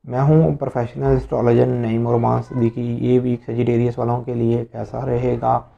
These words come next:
सतारह जनवरी से लेके तेईस जनवरी दो हज़ार बाईस तक की मैं बात करने जा रहा हूं।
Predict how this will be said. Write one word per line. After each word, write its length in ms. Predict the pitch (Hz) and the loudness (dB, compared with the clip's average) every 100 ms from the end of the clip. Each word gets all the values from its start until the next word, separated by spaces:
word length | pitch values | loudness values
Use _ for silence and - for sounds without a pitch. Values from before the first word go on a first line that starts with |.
| _ - - _ _ _ _ _ _ _ _ _ _ _ _ | _ -20 -20 _ _ _ _ _ _ _ _ _ _ _ _
सतारह 480 | - 127 120 139 151 | -4 2 6 6 6
जनवरी 440 | 135 135 135 143 | 4 6 6 6
से 140 | 139 139 | 4 4
लेके 300 | 127 135 135 131 131 - - | 4 4 4 6 4 2 0
तेईस 400 | 117 135 143 - | 4 6 4 0
जनवरी 440 | 120 123 127 131 127 | -2 2 4 4 4
दो 180 | 120 120 | 2 0
हज़ार 460 | 123 120 120 123 123 | 2 4 4 2 0
बाईस 360 | 117 113 117 127 | 0 0 0 -6
तक 160 | 123 | -10
की 400 | - 127 120 120 - | -8 -4 -2 -4 -6
मैं 220 | 117 110 | -8 -6
बात 280 | 101 107 - | -2 -2 -2
करने 220 | 135 131 127 | -4 -2 0
जा 180 | 123 | 2
रहा 100 | 120 | 2
हूं। 140 | 127 | 0